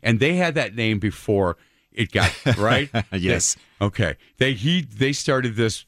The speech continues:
Speaker 1: before, and, and it's, it's big now, but this isn't the same group.
Speaker 2: This is
Speaker 1: That's
Speaker 2: not the
Speaker 1: Big
Speaker 2: same.
Speaker 1: Three basketball.
Speaker 2: That's the mogul, Ice Cube.
Speaker 1: Yeah, and, and, and this is not them.
Speaker 2: No.
Speaker 1: They're, these guys are in Schaumburg, Illinois, but I can tell you what, uh, doing some, some,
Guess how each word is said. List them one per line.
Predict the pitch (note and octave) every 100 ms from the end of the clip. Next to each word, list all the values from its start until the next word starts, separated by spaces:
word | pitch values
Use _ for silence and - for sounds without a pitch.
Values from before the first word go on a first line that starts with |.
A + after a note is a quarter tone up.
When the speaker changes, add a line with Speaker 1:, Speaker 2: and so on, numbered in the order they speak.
| _
Speaker 1:
before, | - F#2 - G#2+ F#2+ F#2+
and, | F2+
and | G#2+ G2 F#2
it's, | A#2+ -
it's | D#3 - D3+ D#3+
big | - - F3+ D3
now, | C3+
but | - -
this | D3+ -
isn't | D#3 B2+ A#2
the | G#2
same | - G2 F2
group. | G2 D#2 -
Speaker 2:
This | A2
is |
Speaker 1:
That's | C3+ G2+
Speaker 2:
not | E3+
the | D3+
Speaker 1:
Big |
Speaker 2:
same. | G2
Speaker 1:
Three | F2+ B2+
basketball. | A2 G#2 F#2+ - - E2+ F2+
Speaker 2:
That's | F#2 F2 - - - _ _ _ _ - -
the | F#2
mogul, | F2 F2 D#2 C#2+
Ice | D#2 D#2
Cube. | - D2+ -
Speaker 1:
Yeah, | A#2+ A2 D2+ - - -
and, | A#2 A2+
and, | - A#2 A2+ G#2+
and | A2+ G#2+ -
this | G#2 B2 D3
is | A2+
not | C#3+ C#3 C3+
them. | C3 A#2 D#2 -
Speaker 2:
No. | F#2+ D#2+ - -
Speaker 1:
They're, | G#2 B2+ A#2
these | G#2 D3 C#3
guys | D3+ C3+ A#2+
are | B2
in |
Schaumburg, | G2+ - B2+ D3 D#3+ C#3+
Illinois, | C#3+ C3 A#2 A2 G#2+ G2+ - - _
but | A#2
I | A#2 B2+
can | C3+
tell | - E3
you | E3
what, | C#3 C#3 G#2+
uh, | G2 G#2
doing | F#2+ C3+ C#3+ E3+
some, | - C3+ G#2+
some, | - B2+ G#2